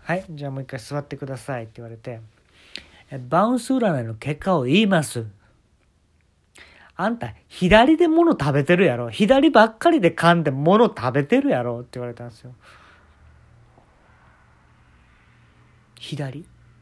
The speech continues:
や、もちろん俺から見て左や」とか言われて。「いや、俺からにせえや。俺から見て左にせえや。いや、いや、俺から見て左に決まってるやろ」とか言われて。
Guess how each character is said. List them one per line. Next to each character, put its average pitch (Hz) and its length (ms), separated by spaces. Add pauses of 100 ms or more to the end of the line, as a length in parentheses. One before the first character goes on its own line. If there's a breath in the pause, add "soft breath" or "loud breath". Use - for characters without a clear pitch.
(300)
や、 135 80
も 143 180
ち 165 140
ろ 139 80
ん 120 80
俺 180 180
か 285 140
ら 165 60
見 139 100
て 123 80
左 117 400
や」 113 180
と - 80
か 127 80
言 123 80
わ 123 60
れ 120 80
て。 120 160 (1120 soft breath)
「い - 40
や、 135 120
俺 180 240
か 285 180
ら 359 120
に 135 100
せ 131 220
え - 20
や。 117 140
俺 190 200
か 370 200
ら 320 120
見 147 260
て 143 120
左 139 340
に 139 100
せ 135 220
え 120 40
や。 131 160
い 180 60
や、 120 180 (280 loud breath)
い 165 60
や、 123 120
俺 175 280
か 392 160
ら 349 100
見 143 120
て 123 100
左 147 340
に 175 120
決 135 120
ま 185 100
っ 226 100
て - 100
る - 80
や 117 80
ろ」 117 160
と 117 100
か 120 60
言 123 80
わ 127 80
れ 127 80
て。 127 240